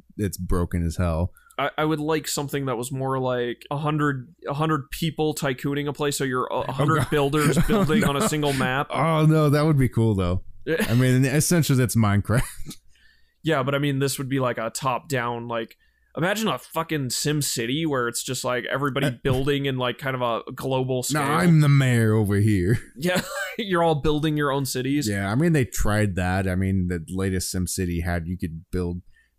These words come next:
Speaker 1: you could have a map, and, but it wasn't on the same plot. It was just, "Oh, you're in this region, and you share this region with other people." And
Speaker 2: Yeah, but imagine, like,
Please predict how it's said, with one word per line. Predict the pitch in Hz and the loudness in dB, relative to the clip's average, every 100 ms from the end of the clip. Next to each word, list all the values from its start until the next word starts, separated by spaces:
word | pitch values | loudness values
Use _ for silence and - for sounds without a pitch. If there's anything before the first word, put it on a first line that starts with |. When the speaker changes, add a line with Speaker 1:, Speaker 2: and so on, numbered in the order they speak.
| - | 0
Speaker 1:
you | 120 | 2
could | 110 | 4
have | 98 | 2
a | 87 | 0
map, | 82 87 85 90 - | -2 -2 -2 -2 0
and, | 87 80 - | 0 -2 -4
but | 95 | -4
it | 95 | -2
wasn't | 101 90 85 | -2 -2 -2
on | 85 | -2
the | |
same | 85 - 82 | -2 -4 -4
plot. | 71 - 78 80 | -2 -2 -2 -2
It | 78 | -2
was | 87 | -4
just, | 87 82 | -6 -4
"Oh, | 127 | 0
you're | 120 107 113 | 2 4 4
in | |
this | 104 101 - | 2 0 0
region, | 113 117 101 95 | 0 2 0 0
and | 92 | 2
you | 95 | 0
share | 92 - 101 | 0 -2 0
this | 98 95 - | 0 -2 -2
region | 98 98 92 | -2 -2 -2
with | 90 87 | -4 -2
other | 92 92 | -2 -4
people." | - 101 85 82 90 | -2 -4 -4 -4 -4
And | 73 69 90 | -6 -8 -8
Speaker 2:
Yeah, | 147 | -8
but | 139 | -6
imagine, | 127 131 143 120 | -6 -4 -4 -6
like, | 117 113 | -6 -6